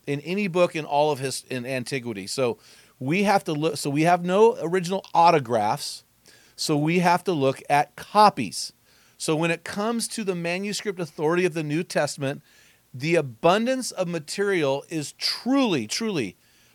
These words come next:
remarkable in contrast with the manuscript availability of other classic texts. So when you go to your, you take, uh, you know, English one oh one in college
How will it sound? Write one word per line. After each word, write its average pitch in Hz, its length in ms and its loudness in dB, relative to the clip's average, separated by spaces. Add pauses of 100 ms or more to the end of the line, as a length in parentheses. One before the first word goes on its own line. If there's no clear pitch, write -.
remarkable 156 1200 2
in 151 220 -6
contrast 151 1040 2 (600)
with 170 160 0
the 196 80 2
manuscript 220 760 -2
availability 160 920 0
of 202 180 -2
other 170 300 -2
classic 151 760 -2
texts. - 600 -4 (420)
So 185 240 -2
when 175 160 -2
you 190 180 -4
go 208 240 0
to - 160 -8
your, 151 280 -2 (240)
you 185 120 -10
take, 185 380 -4
uh, 135 280 2 (280)
you 147 80 -4
know, 139 180 -2
English 185 440 -4
one 175 180 -6
oh 160 80 -2
one 165 260 -2
in 135 120 -4
college 151 580 0